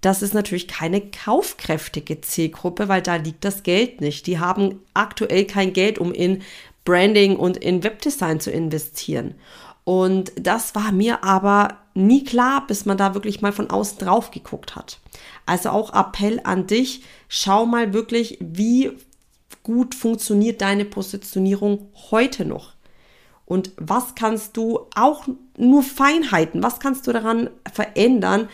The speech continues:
damit du auch jetzt wieder Kunden gewinnst?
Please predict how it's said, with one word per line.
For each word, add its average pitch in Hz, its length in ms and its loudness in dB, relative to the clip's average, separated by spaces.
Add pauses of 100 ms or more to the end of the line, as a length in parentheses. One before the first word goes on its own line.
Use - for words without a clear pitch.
(240)
damit 190 580 0
du 214 340 -2
auch - 320 0
jetzt 196 300 -2
wieder 185 180 -4
Kunden - 560 -4
gewinnst? - 580 -16